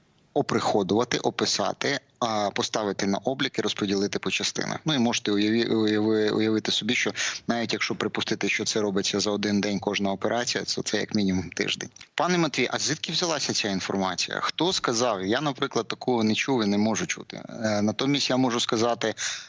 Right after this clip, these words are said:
а чи не можемо ми припустити, що істерика, яка зараз лунає на московських болотах щодо того, що на вісімсот мільйонів євро Сербія передала боєприпасів, а, яких вона випродукувала,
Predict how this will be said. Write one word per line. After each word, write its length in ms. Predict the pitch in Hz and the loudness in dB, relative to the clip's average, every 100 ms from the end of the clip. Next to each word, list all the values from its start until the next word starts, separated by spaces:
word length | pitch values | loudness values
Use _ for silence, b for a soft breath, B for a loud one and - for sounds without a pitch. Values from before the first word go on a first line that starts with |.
| B - | B -4
а 640 | 113 107 104 104 101 101 104 - | 0 2 2 2 2 2 -2 -2
чи 340 | - - 120 | -2 0 2
не 120 | 113 | 2
можемо 440 | 120 170 180 160 139 | 2 2 2 2 4
ми 160 | 135 | 2
припустити, 760 | - 107 - 101 - 165 - 110 | 0 -2 -2 -2 0 -2 -2 -2
що 1000 | - - 117 104 104 98 98 101 104 107 | 0 0 2 2 2 0 0 0 -2 -2
істерика, 560 | 123 113 - 165 175 - | -2 -2 -2 -2 -2 -4
яка 300 | 110 - 113 | -4 -2 0
зараз 340 | 101 104 98 | 0 0 -2
лунає 340 | 113 107 104 101 | 0 0 2 0
на 80 | 101 | 0
московських 540 | 104 - 101 - 98 | 0 0 -2 -4 -6
болотах 360 | 104 120 - 110 | -4 -2 -2 -2
щодо 260 | - 101 | -2 -2
того, 200 | 98 107 | -2 -2
що 160 | 98 107 | 0 2
на 120 | 107 | 2
вісімсот 520 | 110 - 117 - 107 | 2 2 0 0 0
мільйонів 420 | 110 104 107 107 | 0 0 0 2
євро 340 | 98 107 101 95 | 2 0 0 0
Сербія 420 | - 113 95 92 | 0 -2 0 0
передала 460 | - 104 98 - - | 0 -2 -2 -2 -2
боєприпасів, 760 | 104 101 107 - 62 - 104 - B B B B - | -2 -2 -2 -2 -2 -2 -4 -8 B B B B -4
а, 280 | 110 107 101 | 0 2 0
яких 400 | - 107 113 - | 0 -4 -4 2
вона 140 | 107 | 2
випродукувала, 760 | 104 110 - 98 - - - - | 2 0 -2 -4 -2 -2 0 -2